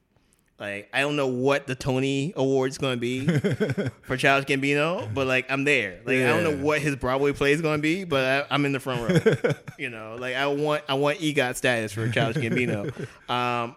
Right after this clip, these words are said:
Speaker 1: I mean, that's gonna be my pick. Although I, I would, I would say, like, the,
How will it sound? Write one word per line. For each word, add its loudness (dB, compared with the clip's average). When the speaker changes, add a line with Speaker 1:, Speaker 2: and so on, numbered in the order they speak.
Speaker 1:
I 4
mean, 4
that's 4
gonna 2
be -2
my 2
pick. 2
Although 2
I, 4
I 0
would, 2
I -4
would -4
say, 2
like, -4
the, -8